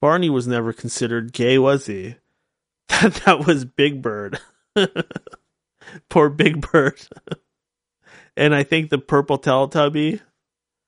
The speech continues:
the purple Teletubby was always getting called all kinds of names.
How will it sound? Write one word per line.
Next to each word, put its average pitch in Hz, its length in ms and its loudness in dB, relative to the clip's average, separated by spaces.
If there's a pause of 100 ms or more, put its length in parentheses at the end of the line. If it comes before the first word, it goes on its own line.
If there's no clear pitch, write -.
(800)
the - 80 -8
purple 143 380 0
Teletubby 131 640 0
was 113 160 -4
always 117 460 0
getting 117 300 -6
called 117 320 -2
all 117 140 -2
kinds 110 320 -6
of 107 80 -12
names. 107 640 -10